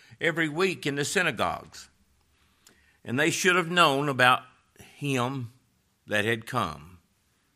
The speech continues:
But they didn't. But Peter and John are going into the temple. And while they're going into the temple, there lay a, a, a man lame, forty years old, who had never walked,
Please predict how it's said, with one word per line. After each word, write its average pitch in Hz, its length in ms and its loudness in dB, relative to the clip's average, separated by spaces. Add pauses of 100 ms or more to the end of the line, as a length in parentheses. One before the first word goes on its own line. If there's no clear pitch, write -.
(320)
But - 160 -18
they 113 120 -2
didn't. 101 300 -4
But - 180 -14
Peter 107 280 -6
and 127 160 -8
John 117 280 0
are 131 80 -4
going 117 280 -6
into 131 240 -8
the 143 120 -12
temple. 95 460 -12 (920)
And 95 100 -14
while 117 220 0
they're 127 100 -2
going 131 240 -4
into 143 220 -6
the 135 120 -14
temple, 107 380 -6
there 107 240 2
lay 113 220 2
a, 113 80 2
a, 107 400 -6
a 107 80 -4
man 123 400 0
lame, 113 340 4
forty 127 400 -2
years 135 340 0
old, 110 280 0
who 110 100 -6
had 107 100 -6
never 113 240 0
walked, 123 520 -4